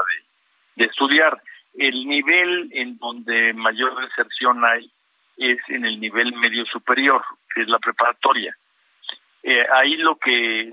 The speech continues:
se hizo, y el señor presidente en eso ha sido muy insistente, es en dar una beca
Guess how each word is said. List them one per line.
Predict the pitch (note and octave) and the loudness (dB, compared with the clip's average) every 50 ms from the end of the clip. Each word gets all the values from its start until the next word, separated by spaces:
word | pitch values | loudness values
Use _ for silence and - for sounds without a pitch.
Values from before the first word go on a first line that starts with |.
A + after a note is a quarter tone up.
| - | -6
se | - C3 | -4 -2
hizo, | C3+ D3 - - - - D3 D3+ E3 F3 E3 | -2 -2 -4 -4 -4 0 2 2 4 2 2
y | C#3 B2 A2+ | 0 -2 -4
el | G2+ - | -4 -2
señor | - C3 C3 B2+ | -2 -2 -2 -2
presidente | - B2+ A2+ - A#2+ A2+ A2+ A#2 A#2+ A#2+ - - A#2+ | -2 -6 -8 -8 -4 -2 -2 -2 -2 -4 -4 -2 -2
en | A2+ A2+ | 0 0
eso | A#2 A#2 - - A#2 A2 G#2+ - - - - - - _ _ _ - | -2 -2 0 0 2 0 0 -2 -6 -16 -20 -20 -20 _ _ _ 0
ha | - G#2+ - - | 0 0 0 0
sido | B2+ A#2 A#2+ A#2 | -2 -2 -2 -2
muy | A2+ A#2 A#2 A#2 A2 G#2+ G#2 F#2+ - - _ _ _ _ - - - _ _ | -2 -2 -4 -4 -2 -4 -4 -6 -8 -12 _ _ _ _ -10 -10 -10 _ _
insistente, | - A2 - - A2+ G#2+ - - B2 A#2+ B2 A#2+ A2+ - C3 C#3 C#3 C3+ - - B2+ A#2+ A#2+ A#2 | -6 -4 -2 -2 -2 -4 -4 -2 -2 -2 -2 -2 -2 0 2 2 2 2 -2 -4 -2 2 2 2
es | A#2 - - - - _ | 0 0 -4 -12 -12 _
en | - A#2+ A2+ A2+ | -6 -6 -2 0
dar | A2 B2 C3+ | 2 2 2
una | C#3+ D#3 D#3 D3 | 2 2 2 2
beca | C#3 C#3+ C#3 - - - F#2 - - | 2 2 0 -2 -4 -4 -4 -4 -6